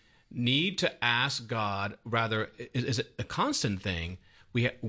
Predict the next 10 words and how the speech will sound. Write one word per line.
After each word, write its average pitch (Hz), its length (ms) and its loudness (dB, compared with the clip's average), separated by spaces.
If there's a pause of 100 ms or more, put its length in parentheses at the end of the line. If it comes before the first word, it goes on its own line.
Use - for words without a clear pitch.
(140)
"Lord, 131 480 2
what 131 260 2
do 131 80 -6
you 127 140 0
want 135 400 0
of 110 120 -2
me?" 80 280 -4
In 90 40 -4
other 135 140 2
words, 120 220 0